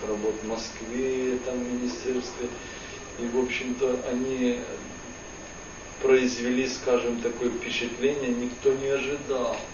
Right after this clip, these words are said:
Какой тренировок, что это за... Что там ещё рисуют? Боже, там у них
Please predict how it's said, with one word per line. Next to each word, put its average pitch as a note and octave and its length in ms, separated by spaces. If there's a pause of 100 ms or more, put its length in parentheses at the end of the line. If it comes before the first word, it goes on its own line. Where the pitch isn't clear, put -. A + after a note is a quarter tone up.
(340)
Какой F3 320
тренировок, E3 840 (160)
что D#3 100
это D#3+ 180
за... F3+ 140 (580)
Что - 300
там F#3+ 220
ещё G3 300
рисуют? F#3+ 840 (480)
Боже, C#3+ 640 (120)
там B2 200
у C3+ 40
них C#3 140